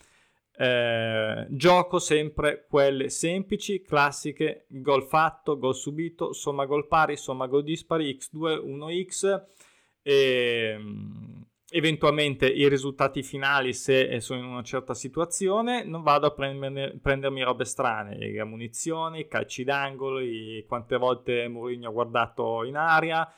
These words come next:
e queste minchiate qua, secondo me sono minchiate, e, mm, assolutamente, mm, sì, possono avere dei ragionamenti, la squadra più aggressiva, la munizione, i calci d'angoli, per l'amor del cielo, va bene, fate un, fate una piattaforma sui,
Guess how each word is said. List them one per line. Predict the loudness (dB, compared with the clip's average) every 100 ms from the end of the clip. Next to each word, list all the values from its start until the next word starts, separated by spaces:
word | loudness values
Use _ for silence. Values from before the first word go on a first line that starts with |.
| _ _
e | -6 -4
queste | -4 -6 -6
minchiate | -8 -4 -2 -2 0
qua, | 0 0
secondo | -8 -8 -6 -4
me | -4 -6
sono | -6 -8 -6
minchiate, | -10 -8 0 2 2 0 0 0
e, | -4 -4 -2 -4 -6 -8 -10 -10 -12
mm, | -14 -16 -14 -14 -14
assolutamente, | -8 -6 -4 -4 -6 -8 -8 -14
mm, | -18 -16 -18 -20 _ _ _ _ _ _ -18 -14 -12
sì, | -2 4 8 8
possono | 6 4 4
avere | 4 4
dei | 4
ragionamenti, | 4 2 0 -4 -4 -4 -4 -4 0 2 4
la | 2
squadra | 2 2 2 2 -2
più | -4 -4 -2 -2 -2 -2 -2
aggressiva, | -4 -2 -4 -4 2 4 4 4
la | 4
munizione, | 2 -4 -8 -6 -4 -4 -6 -8 -6 -2
i | -4
calci | 0 -2 -2 0
d'angoli, | 2 2 -2 -6 -2
per | 0
l'amor | 0 0 0
del | -2
cielo, | 0 0 0
va | 0 2
bene, | 2 2 -2
fate | -2 -2 -2
un, | -8 -12 -6
fate | -2 -2 -2
una | -4
piattaforma | -2 -2 -2 -6 -2 0 2 2 0 0
sui, | 0 2 4 2